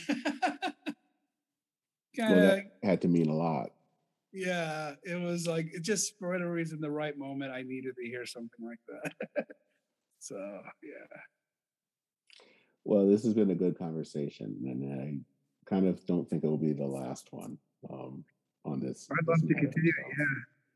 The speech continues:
Speaker 2: So.
Speaker 1: Um, uh,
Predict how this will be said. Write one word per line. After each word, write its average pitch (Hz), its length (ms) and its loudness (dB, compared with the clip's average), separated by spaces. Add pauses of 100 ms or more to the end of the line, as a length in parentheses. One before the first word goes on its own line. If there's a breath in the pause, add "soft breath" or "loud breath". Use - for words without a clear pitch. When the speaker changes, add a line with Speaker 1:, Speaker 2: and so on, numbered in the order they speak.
(500)
Speaker 2:
So. 69 380 0
Speaker 1:
Um, 165 460 6 (2250)
uh, 151 140 -6